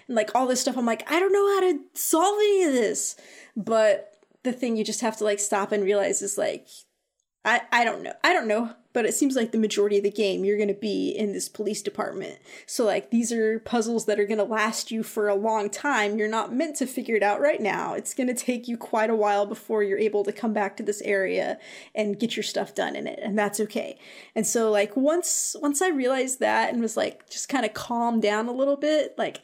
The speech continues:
I started really enjoying it a lot. So, like, the first night I played, like, an hour and a half, I was like, "Okay, I think I'm just gonna go to bed now." Um,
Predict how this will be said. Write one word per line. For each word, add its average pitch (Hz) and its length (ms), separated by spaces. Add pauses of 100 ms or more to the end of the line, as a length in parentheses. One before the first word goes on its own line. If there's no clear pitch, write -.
I 262 120
started 240 480 (100)
really 220 540
enjoying 190 420
it 165 100
a - 80
lot. - 400
So, - 140
like, 226 140
the 254 80
first 320 240
night 254 180
I 208 40
played, 208 220
like, 196 160
an 208 60
hour 214 160
and 208 100
a 202 40
half, 202 300
I 202 60
was 202 120
like, - 160
"Okay, - 240
I 233 80
think 233 200
I'm 190 140
just - 180
gonna - 160
go - 140
to - 60
bed - 260
now." - 260 (460)
Um, 208 480